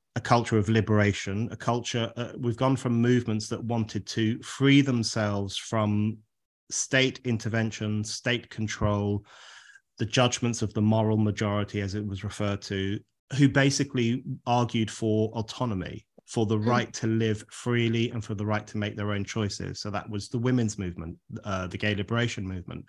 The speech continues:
Speaker 2: Yeah.
Speaker 1: uh, the civil rights movement, you know, basically leave us alone.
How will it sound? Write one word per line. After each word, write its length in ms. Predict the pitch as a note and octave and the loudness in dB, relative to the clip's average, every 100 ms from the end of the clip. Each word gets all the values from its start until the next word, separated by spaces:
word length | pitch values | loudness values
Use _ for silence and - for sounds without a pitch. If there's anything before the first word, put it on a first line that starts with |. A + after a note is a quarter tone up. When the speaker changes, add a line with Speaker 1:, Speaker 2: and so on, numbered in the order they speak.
| - | -8
Speaker 2:
Yeah. 140 | G#3 - - - _ _ - | -8 -8 -18 -20 _ _ 0
Speaker 1:
uh, 180 | A#2 G2+ | 4 4
the 80 | G2+ | 4
civil 300 | A2+ G2+ A2 | 0 2 4
rights 280 | B2 A#2+ | 2 2
movement, 360 | G#2+ F#2 F#2+ G2+ | -2 -2 -4 0
you 140 | B2 | 0
know, 60 | A#2+ | 2
basically 520 | A2+ B2+ - - A2+ | 4 4 2 0 2
leave 400 | A#2 B2+ B2+ A#2+ | 4 6 4 4
us 200 | A#2 - | 2 0
alone. 600 | A2+ A#2 A#2+ E2 F#2 G2+ | -2 0 -2 -4 -8 -14